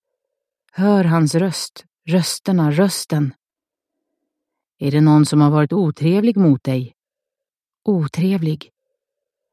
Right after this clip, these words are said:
Det känns tjockt i halsen, tomt i huvudet. Måste sitta tyst och stilla.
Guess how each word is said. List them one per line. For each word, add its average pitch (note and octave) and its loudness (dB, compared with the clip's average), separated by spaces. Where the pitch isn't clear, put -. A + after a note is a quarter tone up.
Det - -8
känns D#3+ 0
tjockt - -8
i - -2
halsen, D#3 -2
tomt F3 2
i D#3+ 2
huvudet. E3 -2
Måste F3 -4
sitta E3+ -2
tyst - -6
och E3 -6
stilla. D#3 -4